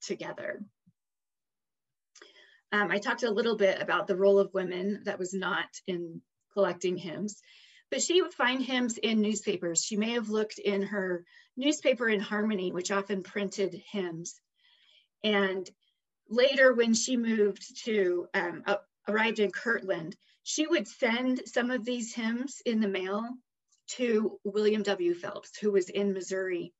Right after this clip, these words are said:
and he was a publisher, and he was gonna print them. He printed some of those hymns in this newspaper, The Evening and the Morning Star.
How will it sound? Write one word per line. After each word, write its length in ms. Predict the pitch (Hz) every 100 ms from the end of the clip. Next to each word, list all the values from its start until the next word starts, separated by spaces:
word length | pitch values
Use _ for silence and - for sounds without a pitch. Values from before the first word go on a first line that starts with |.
| _ _ _ _ _
and 140 | 214 214
he 160 | 240
was 180 | 233 214
a 100 | 196
publisher, 600 | 202 202 165 - - - -
and 80 |
he 120 | 208 214
was 140 | 208
gonna 220 | 202 180
print 280 | 180 190 165
them. 180 | 156 156
He 180 | 269 269
printed 460 | 302 285 285 202
some 220 | - 240
of 100 | 247
those 240 | 233 240 233
hymns 300 | 226 226 214
in 180 | 214 202
this 200 | 180 208
newspaper, 520 | 196 196 165 180 175
The 240 | 170 175
Evening 280 | 185 196 190
and 80 | 185
the 60 |
Morning 300 | 175 180 180
Star. 460 | 175 - 170 165